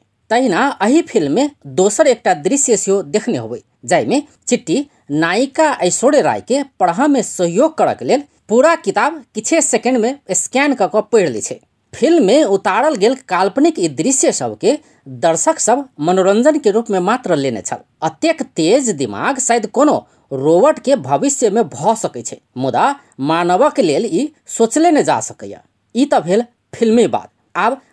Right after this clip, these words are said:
वास्तविक दुनिया के बात करी। रोबोट फिल्म में देखाओल गेल जकाँ तेज दिमाग के युवा नेपाल में भेटल छै। जी, ई युवा के नाम छै विजय शाही। उन्नैस वर्षक ई युवा के घर छै नेपालक दुर्गम कालीकोट जिला में। ओ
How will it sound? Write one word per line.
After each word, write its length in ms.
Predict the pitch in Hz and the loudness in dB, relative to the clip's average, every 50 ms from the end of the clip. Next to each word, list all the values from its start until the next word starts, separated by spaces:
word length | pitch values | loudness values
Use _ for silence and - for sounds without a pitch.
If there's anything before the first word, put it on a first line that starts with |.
| _ - | _ -6
वास्तविक 520 | 117 165 180 202 - - - 302 294 - | -2 0 0 0 -2 -4 -6 -6 -6 -6
दुनिया 380 | 170 143 180 190 202 220 240 208 | -4 -2 0 2 2 4 2 2
के 120 | - 156 | 0 -2
बात 260 | 120 123 117 107 - | -2 -2 -2 -2 -4
करी। 260 | - - 107 101 101 - _ _ - 131 | -8 -14 -14 -14 -14 -18 _ _ -8 -4
रोबोट 460 | 139 156 180 202 220 285 330 320 240 | 0 2 4 4 4 4 2 2 0
फिल्म 300 | - - 214 233 269 247 | -2 -2 0 0 2 2
में 160 | 226 214 165 | 2 0 0
देखाओल 420 | 170 175 - - 185 220 294 302 | 0 -2 -2 0 0 2 2 2
गेल 160 | 240 196 151 123 | 2 0 0 -2
जकाँ 340 | 113 101 - 165 214 269 262 - _ _ - | -4 -6 -4 -2 -2 -2 -4 -6 _ _ 0
तेज 340 | 190 202 254 302 320 247 226 | 2 4 4 4 4 2 -2
दिमाग 400 | 160 170 165 170 160 156 143 143 - | -2 -2 0 0 0 0 -2 -2 -4
के 80 | 139 | -6
युवा 380 | 131 127 196 269 226 180 208 247 - _ _ _ - | -4 -2 -2 0 2 2 0 0 -2 _ _ _ -8
नेपाल 460 | 131 139 165 - - 208 214 240 262 | -4 -2 -2 -2 0 0 0 0 0
में 140 | 247 196 156 | 0 -2 -4
भेटल 260 | - 113 - - 98 | -6 -8 -12 -12 -12
छै। 160 | 98 - - - _ _ _ - | -14 -14 -16 -18 _ _ _ -8
जी, 320 | 131 143 202 208 135 - - _ _ - | -2 0 2 2 2 -2 -6 _ _ -6
ई 140 | 175 190 226 208 | -4 -2 -2 0
युवा 400 | 170 165 170 170 - 262 302 311 | 0 2 2 2 4 2 0 0
के 120 | 311 247 | 0 -2
नाम 260 | 165 160 170 240 254 214 | 0 0 0 0 0 0
छै 220 | - 185 220 262 - _ - | 0 0 -2 -2 -4 _ -16
विजय 460 | 131 117 135 160 160 - 214 240 247 | -8 -2 0 0 2 4 2 2 2
शाही। 480 | - - - 165 120 98 - 127 107 - _ _ _ _ - | 2 0 -2 -4 -4 -4 -6 -10 -12 -14 _ _ _ _ -6
उन्नैस 420 | 160 170 185 226 302 349 311 - 285 | -2 0 2 2 2 2 2 2 2
वर्षक 420 | 214 196 208 208 - - 294 285 - | 2 2 2 2 2 0 -2 -2 -2
ई 120 | - 175 170 | -4 -2 0
युवा 360 | 156 160 165 165 202 254 269 | 2 2 4 4 4 2 0
के 160 | 262 196 160 | 0 -2 -6
घर 240 | 117 139 165 202 202 | -4 -2 0 0 0
छै 200 | - 226 233 277 - _ _ _ _ 131 | 0 0 -2 -2 -4 _ _ _ _ -4
नेपालक 560 | 131 151 165 - 180 175 202 247 277 254 208 | -2 -2 -2 0 0 2 2 2 2 0 -2
दुर्गम 480 | 151 131 127 233 277 254 214 143 101 - _ - | -4 -2 0 0 2 2 2 0 -2 -4 _ -4
कालीकोट 640 | 175 175 208 262 302 302 285 - 185 180 196 - | -2 0 0 0 0 -2 -2 0 0 -2 0 -2
जिला 300 | 160 131 143 131 123 104 | -4 -4 -2 -2 -2 -2
में। 160 | 101 98 85 - _ _ _ - | -2 -6 -12 -18 _ _ _ 0
ओ 180 | 170 202 294 | 2 2 2